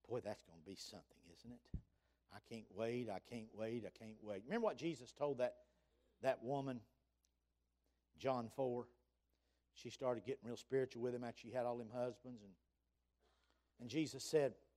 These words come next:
"You know, you know, we worship in this mountain," she said. "But yeah, sometime we wor-," he said, "No,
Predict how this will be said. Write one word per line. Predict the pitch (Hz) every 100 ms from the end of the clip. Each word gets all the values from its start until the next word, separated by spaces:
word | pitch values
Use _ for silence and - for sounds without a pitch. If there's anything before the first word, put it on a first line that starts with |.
| _ _ _ _ _ _ _ _ _ _ _
"You | 113
know, | 113
you | 107 104
know, | 143 127 _ 113 147
we | 180
worship | 254 247 - 151
in | 156
this | 185 143
mountain," | 127 104
she | -
said. | 98 - -
"But | 98
yeah, | 156 - 117
sometime | 214 240 190
we | 180
wor-," | 160 - _ _ _ _ -
he | 127
said, | - 120
"No, | 113 123 123